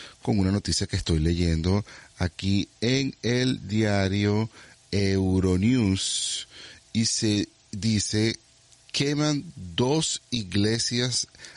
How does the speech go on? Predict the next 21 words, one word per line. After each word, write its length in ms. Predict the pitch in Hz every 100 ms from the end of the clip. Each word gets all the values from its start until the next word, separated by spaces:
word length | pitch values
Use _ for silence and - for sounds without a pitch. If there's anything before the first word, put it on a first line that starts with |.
| -
en 240 | 101 98
Santiago 760 | - 90 82 98 98 104 113 117
de 160 | 92
Chile 640 | - - 98 82 80 87 98 - - -
tras 520 | - 95 92 - - - -
una 420 | 113 120 127 131
jornada 840 | - 87 80 87 90 95 98 98 -
de 340 | 82 87 87
protesta". 920 | - 76 71 - 71 - - - - - - - - - - 95
Arden 460 | 98 101 110 107 -
la 160 | 95 92
iglesia 640 | 85 95 101 - 107 104
de 160 | 98
Santiago 840 | - 78 76 71 - 107 120 135 139
de 100 | 135
Chile, 640 | - 120 101 92 95 95 - - -
la 220 | 85 87
iglesia 680 | 87 82 92 104 - 107 107
de 180 | 95 92
la 220 | 85 82
Asunción 880 | 78 - 85 82 - 127 139 147 147